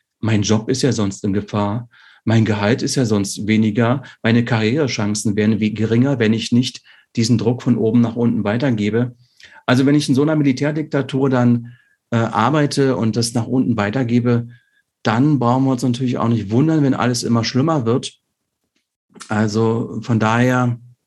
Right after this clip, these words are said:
ist es natürlich halt auch sehr frustrierend, äh, das zu sehen, wie da die Abläufe sind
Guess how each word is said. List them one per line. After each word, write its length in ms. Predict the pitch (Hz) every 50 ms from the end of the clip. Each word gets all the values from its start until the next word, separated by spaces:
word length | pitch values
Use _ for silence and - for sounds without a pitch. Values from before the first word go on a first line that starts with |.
| _ _ _ _ _ _ _ _ _ _ _ _ _ _ _ _ _ _ _ _ _ _ _ -
ist 200 | 123 117 120 131
es 100 | 120 -
natürlich 720 | 127 123 120 - - 120 113 127 123 117 - - - - - _ _ _ _ _
halt 240 | - 117 113 110 -
auch 180 | 107 113 113
sehr 380 | - - 123 120 117 117 120 120
frustrierend, 640 | 120 - 127 117 120 - 131 120 120 123 120 117 123
äh, 100 | 117 107
das 240 | 104 113 113 - -
zu 140 | - 120
sehen, 480 | 104 107 110 110 120 135 151 151 139 113
wie 80 | 120 120
da 140 | 120 120
die 120 | 117 120 -
Abläufe 380 | 113 117 120 127 120 117 127
sind 360 | 107 107 120 127 135 131 -